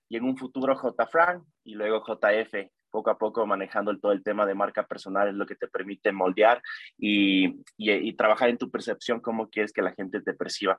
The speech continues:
Qué gusto, Santi, y muchas gracias por la invitación, y espero que este sea el primero de muchos podcasts, dando contenido de valor a, hacia nuestra comunidad,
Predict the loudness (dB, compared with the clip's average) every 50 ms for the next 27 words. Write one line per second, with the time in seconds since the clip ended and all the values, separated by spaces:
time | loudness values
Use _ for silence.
0 | -2 -12 -20 -6 0 4 6 6 6 6 6 4 2 4 4 2 2 2 0 -2
1 | -2 -2 -4 -2 0 2 2 2 2 0 -4 -4 -4 -4 -4 -2 -2 -2 -2 2
2 | 4 4 4 4 0 -2 -2 -2 -2 -2 -2 -2 -2 -2 -4 -8 -6 -6 -4 -4
3 | -4 -4 -6 -8 -2 2 4 6 6 4 2 0 -4 -4 -2 0 0 0 0 0
4 | -2 -4 -6 -8 -10 -10 -6 -2 -2 -2 -2 _ 0 0 0 0 -2 -8 -20 -20
5 | _ _ 0 2 2 2 2 0 0 -4 -2 -2 -2 0 2 2 2 4 4 4
6 | 2 2 2 2 2 0 -2 -4 -12 -14 -12 -10 -10 -10 -10 -10 -10 -10 -8 -6
7 | -4 -4 -2 2 4 4 4 4